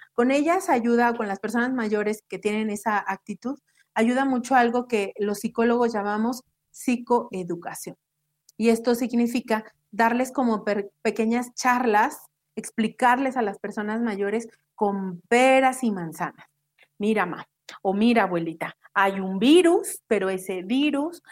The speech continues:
cuando entra a tu cuerpo", y podérselo dibujar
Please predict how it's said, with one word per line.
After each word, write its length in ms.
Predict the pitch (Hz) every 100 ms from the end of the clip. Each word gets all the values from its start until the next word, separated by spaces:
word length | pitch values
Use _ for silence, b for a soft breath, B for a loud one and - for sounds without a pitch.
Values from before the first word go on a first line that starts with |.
| b
cuando 240 | - 202 196
entra 180 | 202 202
a 60 | 196
tu 140 | 175
cuerpo", 720 | - 277 320 320 320 262 294 294
y 140 | 214
podérselo 540 | - 214 254 262 339 311
dibujar 840 | 226 175 185 175 262 269 311